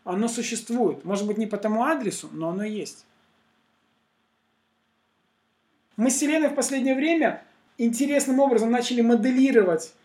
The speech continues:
желаемое, чтобы у нас не создавалось разочарование, либо сожаление о том, что происходит.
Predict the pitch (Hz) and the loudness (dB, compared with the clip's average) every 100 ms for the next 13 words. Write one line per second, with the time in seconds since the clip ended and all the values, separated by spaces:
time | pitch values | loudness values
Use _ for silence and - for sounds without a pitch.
0 | _ - 170 220 262 330 320 214 143 139 | _ -6 2 4 6 4 2 0 -2 -8
1 | _ _ _ _ - 233 226 254 254 262 | _ _ _ _ -6 0 2 2 0 0
2 | 233 233 240 240 220 220 - _ 254 302 | -2 2 6 10 8 8 -4 _ -2 -2
3 | 277 269 233 196 190 175 170 160 - - | -2 2 4 4 2 0 -2 -6 -10 -8
4 | 262 262 254 214 208 190 180 170 190 175 | -2 -2 0 0 2 2 2 -4 -4 -8
5 | - 170 175 170 - 160 156 | -8 -8 -6 -6 -6 -8 -8